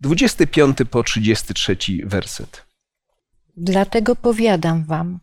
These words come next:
Speaker 2: nie troszczcie się o życie swoje, co będziecie jedli albo co będziecie pili, ani o ciało swoje, czym się przyodziewać będziecie. Czyż życie nie jest czymś więcej niż pokarm, a ciało niż odzienie? Spójrzcie na ptaki niebieskie, że nie sieją, ani żną,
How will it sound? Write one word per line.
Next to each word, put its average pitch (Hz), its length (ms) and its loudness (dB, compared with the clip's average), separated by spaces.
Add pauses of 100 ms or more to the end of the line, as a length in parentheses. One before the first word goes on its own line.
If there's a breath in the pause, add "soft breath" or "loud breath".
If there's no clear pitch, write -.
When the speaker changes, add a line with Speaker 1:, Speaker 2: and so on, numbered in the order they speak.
(140)
Speaker 2:
nie 196 200 2
troszczcie - 680 -2
się 190 240 0
o 185 80 4
życie 196 360 0
swoje, 180 500 0
co 196 180 -2
będziecie 190 520 0
jedli 190 460 2
albo 190 240 0
co 196 140 -2
będziecie 190 480 -2
pili, 180 400 -2
ani 190 280 0
o 190 60 0
ciało 220 380 2
swoje, 180 480 -2 (360 loud breath)
czym 226 220 0
się 214 200 2
przyodziewać 185 720 2
będziecie. 175 680 -2 (220 loud breath)
Czyż 196 180 2
życie 202 440 0
nie 196 160 2
jest 185 200 0
czymś 180 260 0
więcej 208 440 0
niż 185 200 -2
pokarm, 190 440 0
a 175 80 0
ciało 202 320 0
niż 185 240 -2
odzienie? 175 500 -2 (380 loud breath)
Spójrzcie 226 640 0
na 208 140 2
ptaki 180 420 -2
niebieskie, 180 600 0
że 185 160 0
nie 185 140 0
sieją, 185 460 0
ani 185 240 2
żną, 170 460 -2